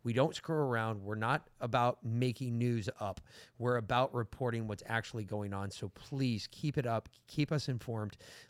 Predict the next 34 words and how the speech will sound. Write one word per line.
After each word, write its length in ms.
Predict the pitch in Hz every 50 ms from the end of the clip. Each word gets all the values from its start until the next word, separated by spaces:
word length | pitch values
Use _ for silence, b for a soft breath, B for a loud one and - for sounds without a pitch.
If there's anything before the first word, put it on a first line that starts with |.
| B -
Let 180 | 120 151 165
us 160 | 160 - -
know, 220 | 143 135 131 131 127
because 340 | 117 123 - 135 123 110 - -
all 160 | - 165 202
my 120 | 175 165 151
listeners, 500 | 143 156 160 - - 123 107 95 - - -
they 140 | 131 139 143
wanna 300 | 131 143 151 127 110 98
know. 200 | 101 95 82 - b b b b b b
I 80 | 123 123
can 140 | 113 135 131
tell 160 | - 143 156
you, 140 | 143 135 - -
everybody 400 | 156 170 185 190 185 170 160 151
that's 160 | 139 120 -
listening 300 | 147 143 127 - 139 135 123
to 20 | 117
this 80 | -
podcast 540 | - - 127 120 117 - - 117 107 - -
right 180 | 113 113 104 -
now, 180 | 107 101 101 B B B B B
the 120 | - 127 123
reason 420 | 113 117 143 147 139 113 156 147
they 120 | 135 123 117
tune 300 | - - 139 131 123 123
in 160 | 120 117 113
is 120 | 110 98 -
because 440 | 117 104 - 117 117 107 104 - B B B B B B -
maybe 220 | 107 117 107 113
I 80 | 110 104
heard 220 | 95 123 120 104
something 280 | - 117 92 87 95 95
again. 220 | 90 87 90 85